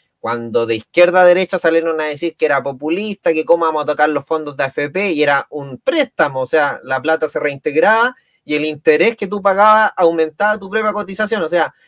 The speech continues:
y ahora vemos a todos los parlamentarios sacándose fotos con retiros de A F P. ¿Te das cuenta de las inconsistencias que hay de decirle populista y después tú mismo estar pro-, proponiendo, eh, eh, las mismas cosas que tú criticabas?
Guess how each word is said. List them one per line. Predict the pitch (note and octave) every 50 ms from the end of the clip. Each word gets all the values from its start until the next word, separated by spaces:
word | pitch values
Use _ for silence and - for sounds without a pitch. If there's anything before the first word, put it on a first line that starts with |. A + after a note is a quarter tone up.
| _ _ _
y | - D#3
ahora | E3+ F3+ F3+ F3+
vemos | F3 F3+ F#3 F3+ F3+ E3
a | D3+
todos | C#3+ E3+ F#3 G3+
los | G#3 G#3
parlamentarios | - G#3+ G#3 G3+ G#3 G#3 G3+ G3 - G#3 G3+ G3+ G3 G#3
sacándose | G3 F#3+ F#3+ F#3+ F#3+ F#3 F#3 F3+
fotos | - G3 G3 F#3+ G3+ F3+
con | F#3+ F#3+ F#3+ F#3 E3
retiros | F3 F3 E3 E3+ F#3 F#3 F#3+ E3
de | F3+
A | F3
F | E3+ F#3+ G#3
P. | G#3 A#3 F3+ C3+ - _ _ _ _ _ _ _ _ _ - - - - -
¿Te | F3+
das | F3 F#3+ G#3 -
cuenta | - A#3+ A#3 A#3 A#3
de | A3
las | G#3 G3
inconsistencias | F#3+ F3+ F3 - F3+ E3+ D#3+ - E3 D#3 _ - G3+ G#3 G#3 A#3 G#3 -
que | - F#3+
hay | F#3+ F#3+ G#3 G#3+ G#3+ A3 G#3+ G3+ G3 D#3+ _
de | - D3 D#3 D#3+
decirle | D#3 D3+ - F#3 F#3+ F#3+ F#3+
populista | F3 F3+ E3 D#3+ E3+ E3+ F#3 G3 - G#3
y | G3
después | F#3 - - F#3+ F3 -
tú | - D#3+
mismo | D#3+ E3+ F#3+ G3 G3
estar | G3 - F#3+ F#3+ -
pro-, | - F3 F3 E3 E3 D#3+ _
proponiendo, | - D3+ C#3+ C#3+ D3+ D3+ D#3 E3+ F#3 F#3+ F#3 F3+ G3 G3 F#3
eh, | E3+ D#3+ D#3+ -
eh, | D#3+ D#3+ D#3+ C#3+
las | D3 C#3+ C#3+
mismas | D#3+ F3 F#3 F#3 F3
cosas | - G3 F3+ - F#3
que | - E3+ D#3+
tú | E3+ F3
criticabas? | F3+ F3+ F3 F3 E3+ E3 F#3 F#3+ G3+ G#3+